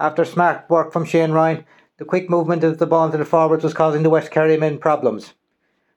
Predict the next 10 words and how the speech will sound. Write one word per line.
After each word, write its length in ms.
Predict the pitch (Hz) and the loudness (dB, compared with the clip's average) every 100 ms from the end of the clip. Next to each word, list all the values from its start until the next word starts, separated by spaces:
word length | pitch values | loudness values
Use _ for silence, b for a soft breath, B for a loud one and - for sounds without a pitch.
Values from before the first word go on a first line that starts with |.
| _ | _
Moynihan 440 | 151 165 175 175 | 0 0 2 2
added 400 | 170 165 170 - _ _ _ | 4 4 0 -4 _ _ _
a 20 | - | -8
couple 240 | 175 170 | -4 -2
of 100 | 160 | 0
nice 220 | 165 165 | 2 0
points 300 | 160 165 143 | 0 -2 0
to 80 | 165 | -2
his 100 | 160 | 2
goal, 400 | 170 160 151 151 | 2 2 0 -4